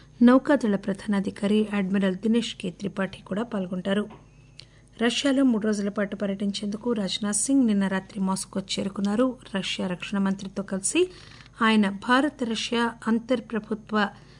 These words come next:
సైనిక సాంకేతిక సహకార కమిషన్ ఇరవై ఒకటో సమావేశానికి సహాధ్యక్షత వహిస్తారు. రెండు దేశాల మధ్య రక్షణ రంగంలో ఉన్న బహుళ పార్శ్వ సంబంధాలను వారు సమీక్షిస్తారు. ఇరు దేశాల సైన్యాల మధ్య సంబంధాలు,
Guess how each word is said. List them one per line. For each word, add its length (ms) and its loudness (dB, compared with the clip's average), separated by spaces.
సైనిక 560 6
సాంకేతిక 720 -2
సహకార 560 -4
కమిషన్ 580 -2
ఇరవై 320 0
ఒకటో 240 -4
సమావేశానికి 960 -4
సహాధ్యక్షత 800 -2
వహిస్తారు. 500 -2
రెండు 240 4
దేశాల 460 -2
మధ్య 400 -2
రక్షణ 460 -2
రంగంలో 440 2
ఉన్న 220 2
బహుళ 420 0
పార్శ్వ 440 -4
సంబంధాలను 720 -2
వారు 120 -6
సమీక్షిస్తారు. 840 -4
ఇరు 120 2
దేశాల 500 0
సైన్యాల 480 0
మధ్య 320 -4
సంబంధాలు, 720 0